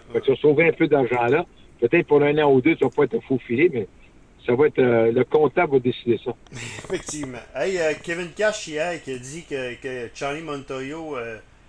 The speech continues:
Speaker 2: c'est son choix pour le, le titre, euh, de gérant de l'année. Toi ?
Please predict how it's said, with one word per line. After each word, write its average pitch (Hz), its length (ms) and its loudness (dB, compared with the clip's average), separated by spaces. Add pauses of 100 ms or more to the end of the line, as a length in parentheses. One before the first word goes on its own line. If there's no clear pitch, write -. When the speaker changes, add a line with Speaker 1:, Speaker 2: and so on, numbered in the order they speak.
(160)
Speaker 2:
c'est - 160 -20
son 139 240 -10
choix 170 260 -12
pour 143 120 -12
le, 131 260 -8
le 123 160 -12
titre, 170 320 -16
euh, 123 220 -10 (100)
de 117 160 -14
gérant 131 320 -10
de 135 60 -14
l'année. 131 320 -10 (360)
Toi ? 160 200 -8